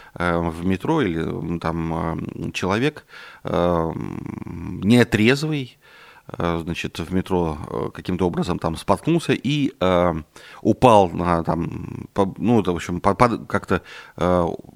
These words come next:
практически ударил, э, бабушку, ну, ну, не в смысле кулаком, просто, м, при падении он её задел.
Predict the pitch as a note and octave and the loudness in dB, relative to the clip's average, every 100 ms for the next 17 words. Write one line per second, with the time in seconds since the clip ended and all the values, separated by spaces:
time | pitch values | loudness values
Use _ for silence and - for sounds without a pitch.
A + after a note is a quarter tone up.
0 | - - G2 - G2 F#2+ A2 G2+ - - | -12 -4 -4 -4 -6 -2 2 2 0 -8
1 | - A#2 A#2 A#2 F#2+ E2 E2 C2+ E2 F2 | -2 2 8 8 8 2 -4 -2 0 0
2 | E2+ E2+ D#2+ D#2+ E2 - - - C#3 G#3 | 0 -2 -4 -6 -6 -8 -10 2 6 6
3 | G3 - A#2+ A2 G2+ - B2 B2 G#2 F#2+ | 4 0 2 2 2 -2 2 4 4 2
4 | - G3 - A#2+ A#2 - E2+ - F#2 F#2 | 0 0 0 4 4 4 0 0 -4 -4
5 | - - - - - F2 F#2 E2+ G#2 G2 | -6 -10 -18 -20 -10 -2 0 2 2 4
6 | B2 G#2 F#2 D#2 D#2 E2 E2 D#2+ F2 G#2 | 4 4 2 2 0 0 0 2 0 0
7 | D3+ D#3+ | -2 -2